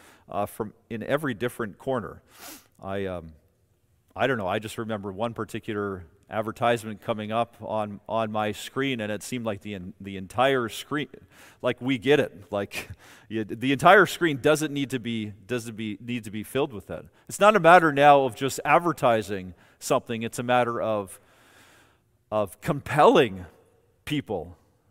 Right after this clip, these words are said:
uh, to speak and to act and to believe in, in a certain way.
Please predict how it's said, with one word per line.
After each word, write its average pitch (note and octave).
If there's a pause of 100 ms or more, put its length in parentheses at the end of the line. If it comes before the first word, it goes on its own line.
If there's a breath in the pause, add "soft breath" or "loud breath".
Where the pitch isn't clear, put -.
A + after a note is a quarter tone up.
(160)
uh, G2 (420)
to B2+
speak -
and B2+
to -
act B2+
and A#2
to B2+
believe A2+
in, G#2+ (580 soft breath)
in A#2+
a G#2+
certain G#2
way. G#2